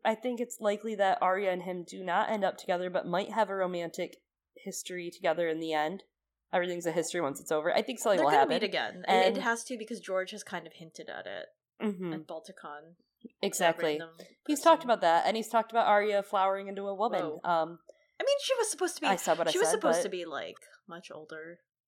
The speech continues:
Speaker 2: I, yeah, and I mean, like, it, at that age, you know, if she was gonna be sixteen or seventeen, I don't know that I'd call it flowering into a woman, but people start
Speaker 1: Right.
Speaker 2: having, like, experiences. They start exploring, and I think that's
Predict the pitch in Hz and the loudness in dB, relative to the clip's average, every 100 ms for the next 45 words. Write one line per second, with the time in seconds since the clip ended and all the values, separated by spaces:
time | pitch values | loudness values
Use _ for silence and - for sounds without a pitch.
0 | _ _ _ - 226 226 240 165 143 240 | _ _ _ -10 -8 -4 -2 0 0 -2
1 | 254 247 233 233 - 202 220 226 220 190 | -4 -4 -4 -4 -4 -4 -4 -4 -4 -6
2 | 185 175 180 - - _ _ _ _ 202 | -8 -8 -12 -14 -16 _ _ _ _ -12
3 | 185 165 185 208 190 190 190 202 196 190 | -10 -8 -8 -10 -12 -12 -12 -12 -14 -16
4 | 180 185 175 170 180 180 180 185 - - | -16 -14 -14 -14 -16 -18 -18 -20 -20 -20
5 | - 202 220 214 190 185 - 190 170 - | -6 -2 -2 0 -2 -4 -6 -6 -6 -10
6 | - 185 180 175 175 190 - 165 160 - | -4 -2 0 -2 -4 -10 -10 -12 -10 -6
7 | 349 196 170 202 233 _ _ _ _ _ | -4 -4 -8 -10 -12 _ _ _ _ _
8 | 240 208 - - 339 330 349 - 170 285 | -2 0 -2 -6 -6 -6 -6 -2 4 4
9 | 269 - 269 247 220 175 180 - - 180 | 4 0 -2 -2 -4 -6 -6 -6 -12 -12
10 | 180 170 175 190 233 208 - 214 180 156 | -14 -12 -10 -6 -6 -6 -8 -8 -8 -8
11 | 175 170 180 185 190 175 - - | -10 -10 -10 -8 -6 -6 -8 -16